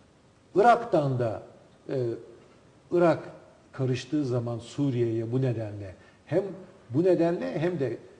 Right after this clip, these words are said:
e, diğer karışıklıklar nedeniyle göçler olmuştu. Tabii ki iklim değişikliği bu olayı doğrudan, e,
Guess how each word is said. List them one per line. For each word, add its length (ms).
e, 160
diğer 280
karışıklıklar 720
nedeniyle 380
göçler 420
olmuştu. 420
Tabii 220
ki 120
iklim 340
değişikliği 680
bu 220
olayı 380
doğrudan, 520
e, 360